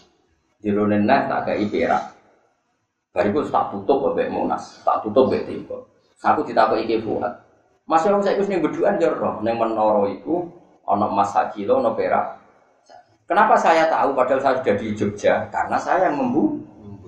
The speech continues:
tapi nak delok nganggo mripat sekali jauh atau terhalangi ya tidak tahu. Tidak tahu. Tapi nak rom perkara gawe selawas-selawas ya er. Kaya Allah gawe jantungku. Sak detail-detaile ya pirsa wong sing gawe.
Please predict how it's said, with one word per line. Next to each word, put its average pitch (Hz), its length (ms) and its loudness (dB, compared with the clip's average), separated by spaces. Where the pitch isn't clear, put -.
tapi 254 240 4
nak 208 240 4
delok 160 400 6
nganggo 131 320 2
mripat 135 560 2
sekali 117 400 0
jauh 110 320 0
atau 123 240 2
terhalangi 98 640 0
ya 147 80 2
tidak 104 320 -2
tahu. - 240 2
Tidak - 240 -8
tahu. - 140 -14
Tapi 190 240 4
nak 170 320 2
rom 175 240 8
perkara 135 400 4
gawe 135 320 4
selawas-selawas 113 960 2
ya 110 160 2
er. - 120 2
Kaya 98 240 -4
Allah 107 200 2
gawe 104 160 -2
jantungku. 95 720 -4
Sak 156 240 0
detail-detaile 208 640 0
ya - 80 0
pirsa - 280 -2
wong 107 120 0
sing - 160 -6
gawe. - 280 -8